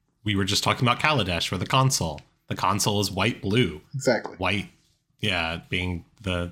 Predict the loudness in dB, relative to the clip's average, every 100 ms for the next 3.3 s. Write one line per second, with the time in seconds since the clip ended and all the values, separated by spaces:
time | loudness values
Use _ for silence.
0 | -8 -10 -2 0 2 2 2 2 -2 -4
1 | -6 -2 0 0 -2 -6 -10 _ _ _
2 | _ _ -8 -6 -6 -10 -16 _ _ _
3 | -8 -8